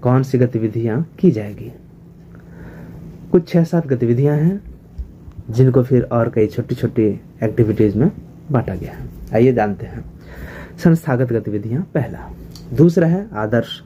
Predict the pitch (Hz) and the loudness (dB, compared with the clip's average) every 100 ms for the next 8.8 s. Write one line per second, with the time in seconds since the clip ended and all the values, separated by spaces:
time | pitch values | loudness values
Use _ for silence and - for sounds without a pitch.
0 | - 117 107 123 123 120 107 117 175 - | -4 -2 0 0 -2 0 -2 -2 -2 -8
1 | - 107 110 107 104 101 95 104 165 - | -8 -4 0 2 2 0 0 -4 -6 -10
2 | - - 147 143 110 - 95 95 98 - | -16 -4 0 2 0 -2 -8 -8 -8 -10
3 | - - - - 127 156 156 151 117 - | -14 -20 -18 -2 4 4 4 0 -4 -6
4 | 165 - 120 113 104 113 151 - - - | -8 -8 -8 -6 -4 -4 -4 -8 -20 -20
5 | - - - - 117 110 107 104 104 175 | -20 -20 -6 2 2 2 0 0 0 0
6 | - - - - - - - 113 107 101 | -4 -18 -20 -20 -20 -14 -2 0 0 -4
7 | 107 - 143 - - - - - - - | -8 -10 -12 -14 -14 -16 -16 -16 -14 -12
8 | - - - 185 190 202 185 202 | -12 -14 -2 2 2 2 2 0